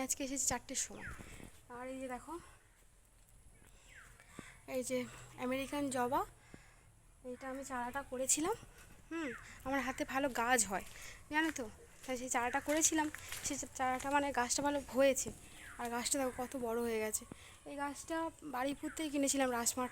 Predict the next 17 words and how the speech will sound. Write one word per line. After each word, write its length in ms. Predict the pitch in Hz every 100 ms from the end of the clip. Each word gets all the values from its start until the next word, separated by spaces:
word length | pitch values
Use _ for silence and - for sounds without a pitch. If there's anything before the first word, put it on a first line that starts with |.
| -
থেকে। 180 | 220 214 - - - - -
তো 60 | 269 262 262 247 - - - - - 254
এম-, 200 | 254 254
আমি 100 | 277 269
ভেবেছিলাম 340 | 285 277 381 302
যে 60 | 277 254
বর্ষাকাল 480 | 247 294 285 370 277 - - - 262
একটা 120 | 294 -
ছোট্ট 140 | 277 294
মতো 140 | 294 247
ডাল 120 | 247 254
কেটে 160 | 320 359
ওখানে 180 | 330 254
বসিয়েছিলাম, 420 | 226 240 220 220 226
সেটাই 300 | 269 294 294
অত 80 | 240 247
বড় 120 | 220